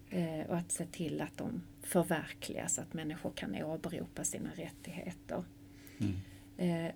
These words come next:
Speaker 1: och det är också den enskilda staten som har skyldighet att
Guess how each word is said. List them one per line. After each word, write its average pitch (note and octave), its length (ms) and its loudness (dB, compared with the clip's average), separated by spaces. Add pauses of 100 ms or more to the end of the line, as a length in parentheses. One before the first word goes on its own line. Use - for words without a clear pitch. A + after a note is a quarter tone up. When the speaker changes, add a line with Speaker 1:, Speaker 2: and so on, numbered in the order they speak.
Speaker 1:
och G3 120 8
det B3 120 10
är D#4+ 40 10
också E4 340 6
den F3+ 220 6
enskilda B3+ 500 8
staten F3+ 600 6
som F3+ 280 6
har F3+ 360 4
skyldighet F3+ 760 4
att - 320 0